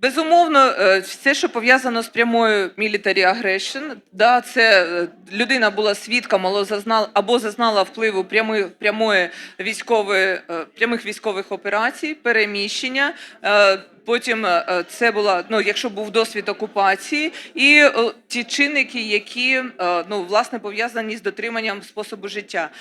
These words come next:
Ми, я вам показувала, також досліджували, да, ну, от, по суті, внутрішні показники людини, да, тобто коли розвилася, розвився діабет, я-, наскільки тривала історія діабету, або, е, є, чи були complications до цього, чи не були complications. Це, це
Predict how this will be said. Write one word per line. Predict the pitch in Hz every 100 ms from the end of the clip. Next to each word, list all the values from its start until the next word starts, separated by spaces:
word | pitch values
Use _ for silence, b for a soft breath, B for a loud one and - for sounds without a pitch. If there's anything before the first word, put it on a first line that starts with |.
| B 220
Ми, | 311 302
я | 202 220 226
вам | 240
показувала, | 233 254 262 247 220 214
також | 220 262 240
досліджували, | 233 240 247 220 214 202 202
да, | 202 226 214 196
ну, | 202
от, | 185
по | -
суті, | - 214 202
внутрішні | 226 269 247 226 185
показники | 196 196 202 220 190 185 165 -
людини, | 185 175 175 170 165
да, | 208
тобто | 208 202 180
коли | 226 254 277 226
розвилася, | 202 220 196 226 233 226 226 214 B B B
розвився | 214 208 254 285
діабет, | 214 220 202 185 160 - -
я-, | - 196
наскільки | - 202 226
тривала | 202 202 220 220 202
історія | 185 - 185 - 180 170 156
діабету, | 160 151 147 156 - 147 B B
або, | - 208 202 240 208
е, | - 190 185 180 190
є, | - -
чи | -
були | 202 226 262
complications | 262 254 226 208 214 214 - 180 175
до | 175
цього, | - 170 165
чи | - 202
не | 208
були | 196 202
complications. | - 170 175 165 165 - 170
Це, | - 208
це | - 262